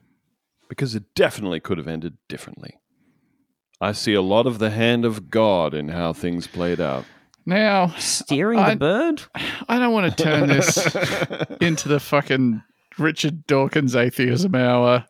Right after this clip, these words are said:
Speaker 2: I don't want that at all.
Speaker 1: God
Speaker 2: I'm
Speaker 1: tried to
Speaker 3: Yeah.
Speaker 1: kill you with a duck, bro.
Speaker 2: Yeah, I'm glad this man can rationalize this in a sort of that God, the hand of God was there in intervening and saved him. That's fucking awesome. Love that for this man. Just,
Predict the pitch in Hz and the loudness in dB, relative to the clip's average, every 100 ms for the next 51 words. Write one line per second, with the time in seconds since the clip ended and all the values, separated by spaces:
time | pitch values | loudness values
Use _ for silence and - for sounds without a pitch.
0 | - 165 170 160 151 135 127 110 120 143 | -4 2 4 4 4 2 2 2 4 4
1 | 143 143 139 131 151 131 175 165 170 180 | 2 0 2 6 6 4 4 4 4 0
2 | 143 175 190 190 131 120 113 117 170 175 | 2 2 4 4 4 4 2 4 4 4
3 | - - 196 214 147 127 - 180 185 202 | 0 2 4 6 4 0 -2 -2 2 2
4 | 196 196 180 180 170 160 135 120 156 165 | 2 0 -2 0 0 0 -2 -4 2 2
5 | 160 151 147 139 139 139 131 123 127 131 | 2 -2 0 2 0 -2 -2 -4 -2 0
6 | 123 117 117 123 - 123 113 117 120 - | 0 0 -2 -2 0 0 0 -2 -4 0
7 | 123 117 104 - - 131 147 151 139 131 | 2 0 -4 -6 -2 2 2 0 2 2
8 | 120 123 123 120 110 110 113 _ _ _ | 0 0 2 2 2 0 -2 _ _ _
9 | 120 120 120 117 117 117 113 110 107 120 | -2 0 0 -2 -4 -2 0 0 -2 -6
10 | - _ _ - 107 - 98 101 98 120 | -16 _ _ -8 -6 -2 -4 -4 -8 -4
11 | 135 143 - 135 107 104 101 - - 107 | -2 -2 -2 -4 -2 -4 -6 -10 -10 -2
12 | 131 139 139 113 - 104 107 - 107 98 | 0 0 0 -2 -2 -8 -6 -2 0 0
13 | 101 - - - - - - - _ _ | -2 -4 -12 -20 -20 -20 -20 -20 _ _
14 | _ _ - - - 185 110 - - | _ _ -20 -8 -2 0 0 -4 -4